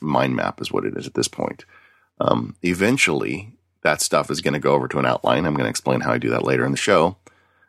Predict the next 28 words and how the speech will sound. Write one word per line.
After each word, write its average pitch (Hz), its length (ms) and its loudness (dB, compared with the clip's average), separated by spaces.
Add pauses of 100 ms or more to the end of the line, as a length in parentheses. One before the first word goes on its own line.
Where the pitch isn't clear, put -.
And 85 100 -2
then 87 80 2
I'm 80 140 2
gonna 76 160 0
look 73 160 -4
at 67 80 2
it 69 120 -2
in 71 120 0
a 58 40 -4
whole 65 220 -4
different 110 380 0
way. 52 320 -4 (120)
And 78 140 -2
then 85 140 2
eventually 85 580 2
that 76 160 2
stuff's - 320 0
gonna 71 200 -2
go 65 220 2
out 64 220 0
into 67 560 -4 (260)
a 80 60 2
Byword 69 440 0
file 60 360 0
or 69 100 -2
a 76 60 -6
Scrivener 67 380 0
project, - 560 -4